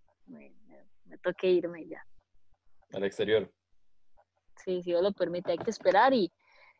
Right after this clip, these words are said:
Speaker 1: y buscar las, las mejores opciones, ¿verdad? Porque di, me, no me puedo, bueno, es que yo soy una persona y,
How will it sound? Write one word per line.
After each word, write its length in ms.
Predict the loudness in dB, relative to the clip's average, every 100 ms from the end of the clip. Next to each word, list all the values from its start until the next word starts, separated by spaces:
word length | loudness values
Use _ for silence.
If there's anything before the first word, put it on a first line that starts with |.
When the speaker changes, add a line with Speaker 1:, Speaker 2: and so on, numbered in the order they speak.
| -2
Speaker 1:
y 260 | 4 6
buscar 400 | 6 4 2 6
las, 320 | 6 6 4 -4
las 240 | -2 -2
mejores 320 | -4 -4 -4
opciones, 440 | -4 -4 -4 -4 -6
¿verdad? 260 | -6 -8 -8
Porque 540 | -12 -10 -6 -4 -4 -4
di, 260 | -2 -2
me, 120 | -4 -8 _
no 100 | -8
me 100 | -6
puedo, 340 | 0 2 2 0
bueno, 160 | -4
es 60 | -4
que 80 | -10
yo 60 |
soy 100 | -14
una 100 | -12
persona 560 | -8 -8 -8 -8 -6 -6
y, 180 | -8